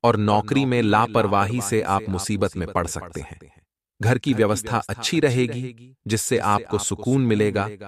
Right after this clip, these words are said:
और शादीशुदा लोगों का अपोजिट जेंडर से मेलजोल रखने से हानि हो सकती है। सेहत संबंधित कोई समस्या होने पर नियमित चेकअप कराएं और दवाइयों का नियमित रूप से सेवन करते रहें।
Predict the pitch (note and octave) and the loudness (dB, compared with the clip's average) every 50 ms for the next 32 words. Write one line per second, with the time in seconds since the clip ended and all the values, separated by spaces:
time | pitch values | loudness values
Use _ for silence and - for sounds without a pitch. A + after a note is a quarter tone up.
0 | G#2 - - F#2+ A2+ A2 - - A#2+ A#2+ B2 A#2+ C3+ C3 - - B2+ A2 A2+ A2+ | -18 -8 -2 -2 -2 0 2 2 2 2 2 2 0 0 0 0 2 2 2 4
1 | G#2+ G#2 G2+ G2+ G2 A2 G#2+ G2+ G#2 G#2+ G#2+ A2 - G#2 A2 A2 G#2+ F#2 G#2+ G2+ | 4 4 2 2 2 2 0 0 0 -2 -2 0 -2 -2 0 0 0 2 2 0
2 | F#2 G#2+ G#2+ F#2+ F#2 F#2+ F#2 G#2+ G2+ F#2+ - G2+ F2 F2 F#2 G2+ G#2 G#2 G2+ F2+ | -2 -2 -2 -2 0 0 0 0 -2 -2 -2 -2 -2 0 0 2 2 2 2 2
3 | G#2 G#2 G#2 G2 F2+ F2+ F2+ - - G#2+ G2+ F#2 - - F2+ E2+ E2 - F#2 F2 | 2 2 2 2 2 0 -4 -4 -4 -4 -4 -4 -4 -4 -6 -6 -4 -4 -4 -4
4 | E2+ F2 F2 E2 F2 E2 - - D#2+ F2+ E2 E2 E2 D2 D2+ D#2 - E2 D#2 _ | -4 -4 -4 -4 -6 -6 -6 -8 -10 -12 -12 -14 -14 -14 -14 -16 -18 -20 -20 _
5 | _ _ _ _ _ _ _ _ _ _ _ _ _ _ _ - - - D3 C#3 | _ _ _ _ _ _ _ _ _ _ _ _ _ _ _ -8 -2 2 2 4
6 | C#3+ D3+ - D3 - B2+ A2+ A2+ G#2+ A2+ A2 A2 G#2+ A2+ A#2 A2+ A2 G#2+ - A2 | 4 2 0 -2 -2 -2 0 0 2 0 2 0 0 0 -2 -4 -4 -4 -2 -2
7 | G#2+ G#2 - - G2 G2 F#2+ - - A#2+ G2+ F#2 F#2+ G2+ G2+ G2+ G2+ F#2+ G2+ F#2+ | -2 -2 -2 -4 -4 -4 -4 -4 -2 -2 -2 -2 -2 -2 -2 -4 -4 -2 -2 -4
8 | F#2 G2+ - - G2 F#2 G2+ - - A#2+ B2 B2 A#2+ B2+ B2 B2 B2 A#2 A2+ F#2+ | -4 -4 -8 -12 -18 -20 -14 -8 -4 0 0 0 0 0 -2 -4 -2 -2 -2 -2
9 | - A2 - A#2 F#2+ F#2+ F2 E2+ E2 D#2+ E2 F2 E2+ E2 D#2+ E2+ F2+ _ _ - | -2 -4 -6 -6 -6 -6 -6 -6 -6 -8 -10 -12 -16 -18 -20 -20 -20 _ _ -4
10 | A2 G#2+ F#2+ G2 F#2+ F#2+ G2 G2 G#2 G#2 G#2+ G#2 G2 G#2+ G2+ F#2+ F#2+ G2 F#2+ G2+ | -4 -2 0 0 0 2 2 2 2 0 -2 -2 -2 -4 -4 -4 -2 -4 -2 -4
11 | G#2 F#2+ F#2+ G2 G2 G#2 - - - G2+ F#2 - - - G2+ F#2+ F#2+ F#2+ F#2 - | -4 -6 -6 -6 -6 -6 -6 -6 -8 -6 -6 -4 -2 -2 0 0 0 -4 -4 -6
12 | - D#2+ - F#2+ F#2 E2 D#2 D2 D2+ - - D#2 D2+ - | -8 -8 -8 -8 -8 -8 -8 -8 -10 -14 -16 -18 -20 -20